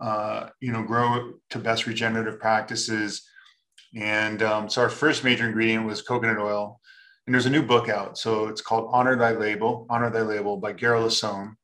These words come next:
So Doctor Garo Lasone, he's our, uh, V P of Special Operations, and he's an ace on a lot of different ways, but he came to us. We, we fought the D E A over hemp,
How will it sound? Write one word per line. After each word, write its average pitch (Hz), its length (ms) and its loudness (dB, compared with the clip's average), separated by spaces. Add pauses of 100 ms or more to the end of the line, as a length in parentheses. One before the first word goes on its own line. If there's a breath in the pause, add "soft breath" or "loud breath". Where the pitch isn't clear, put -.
(280 soft breath)
So - 140 -10
Doctor 110 260 2
Garo 113 220 4
Lasone, 110 500 2
he's 107 180 -6
our, 107 280 0
uh, 104 300 0
V 123 220 -4
P 123 200 -4
of 113 80 -4
Special 113 340 0
Operations, 110 840 0
and 98 220 -8 (440 loud breath)
he's 113 140 -4
an 113 100 2
ace 107 320 0
on 110 100 -2
a 107 60 -2
lot 110 200 4
of 107 60 -4
different 110 300 -4
ways, 107 340 -4
but 107 260 -8 (840)
he 147 260 -4
came 139 280 2
to 113 160 4
us. - 440 2 (280 soft breath)
We, 117 100 -4
we 123 180 -2
fought 120 360 4
the 127 80 -8
D 123 320 -4
E 110 60 6
A 110 120 6
over 107 240 0
hemp, 107 340 -2